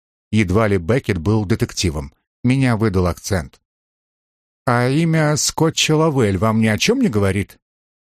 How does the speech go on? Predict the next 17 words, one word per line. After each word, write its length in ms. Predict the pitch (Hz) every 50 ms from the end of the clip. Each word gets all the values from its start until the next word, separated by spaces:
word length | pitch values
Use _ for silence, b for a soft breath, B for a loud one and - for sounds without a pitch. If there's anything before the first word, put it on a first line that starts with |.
| _ _
«С 100 | - -
клиентами 560 | - - 90 87 82 82 82 80 - 95 95
я, 100 | 90 87
конечно, 380 | - 101 98 95 90 - - 110
разговариваю, 800 | 98 85 73 98 90 78 80 98 135 156 190 - 117 104 90 85 b b b b _
но 100 | 98 90
своё 300 | - - 107 92 92 92
имя 280 | 92 90 98 113 143
они 220 | 143 127 104 101 113
называют 460 | 120 107 98 131 131 147 156 156 -
редко. 420 | 196 196 139 - - 107 92 - b b b b b _
Он 180 | 101 95 85
тоже 240 | - 104 107 101 220
американец?» 680 | 233 220 196 147 - - 98 82 78 73 - - - - _ _ _ _ _ _ _ _ _ _ _ _ _ _
«А 240 | 113 113 110 107 104
Кларенс 500 | - - 117 113 110 104 104 104 95 92
Деверо?» 500 | 95 92 98 92 90 104 135 170 160